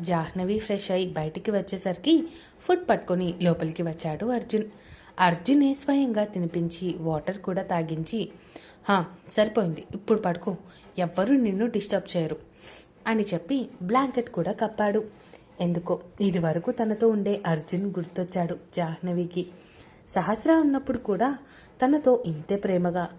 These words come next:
కేరింగ్గా ఉండేవాడు అర్జున్. మళ్ళీ ఇన్నాళ్ళకి ఆ అర్జున్ని చూసేసరికి కళ్ళు చెమర్చాయి.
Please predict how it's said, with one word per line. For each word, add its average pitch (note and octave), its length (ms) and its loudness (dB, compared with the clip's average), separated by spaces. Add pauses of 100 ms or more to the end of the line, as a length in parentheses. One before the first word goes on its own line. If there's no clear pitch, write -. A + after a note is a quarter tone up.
కేరింగ్గా A#3+ 500 4
ఉండేవాడు E3+ 520 0
అర్జున్. G#3+ 400 -2 (680)
మళ్ళీ F3 280 2 (120)
ఇన్నాళ్ళకి G3 800 0 (120)
ఆ F#3 40 2
అర్జున్ని G3+ 720 0 (180)
చూసేసరికి A3+ 760 -2 (420)
కళ్ళు E3+ 260 0
చెమర్చాయి. F#3 720 -4